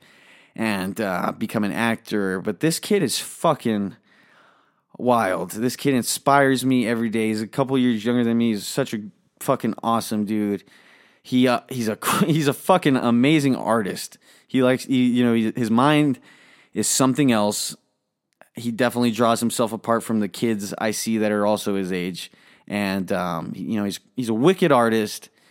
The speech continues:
He can fucking spit bars, you know. A lot of people nowadays,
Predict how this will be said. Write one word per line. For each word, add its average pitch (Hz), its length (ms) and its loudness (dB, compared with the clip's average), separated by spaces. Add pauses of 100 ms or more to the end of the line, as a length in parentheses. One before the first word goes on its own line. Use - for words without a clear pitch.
(1040)
He 143 200 0
can 131 180 2
fucking 139 400 2
spit - 560 0
bars, 127 640 2
you 98 80 -4
know. 110 480 -2
A 113 140 0
lot 143 160 6
of 170 80 0
people 143 580 -2
nowadays, 123 1000 2